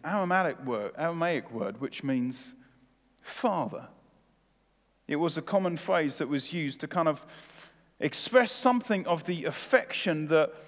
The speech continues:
a young child has with his daddy. You know, if you think God is your boss, then you're gonna struggle to kind of, you know, put your trust in him. But the Bible says he's not your boss.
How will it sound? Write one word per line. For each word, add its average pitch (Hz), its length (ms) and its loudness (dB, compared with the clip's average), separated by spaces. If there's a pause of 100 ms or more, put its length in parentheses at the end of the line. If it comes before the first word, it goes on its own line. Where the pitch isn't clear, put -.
(140)
a 156 100 8
young 226 460 4
child 160 540 4
has 175 420 -2
with 160 180 0
his 151 380 -4 (320)
daddy. 151 520 0 (380)
You 139 80 -2
know, 165 80 6
if 196 220 2
you 262 100 4
think 262 420 0
God 208 280 6
is 175 180 -2
your 180 180 2
boss, - 680 2 (720)
then 233 180 6
you're 294 240 4
gonna 247 260 2
struggle 143 680 -4
to 127 220 -4
kind 170 220 -2
of, 139 140 2 (760)
you 151 60 -4
know, 151 80 0
put 214 200 -2
your 165 140 -2
trust - 460 -8
in 107 200 -2
him. 98 400 -10 (960)
But - 80 2
the 180 60 -4
Bible 240 260 0
says 202 260 -4
he's 170 160 -4
not 214 240 -2
your 110 180 -4
boss. - 500 -12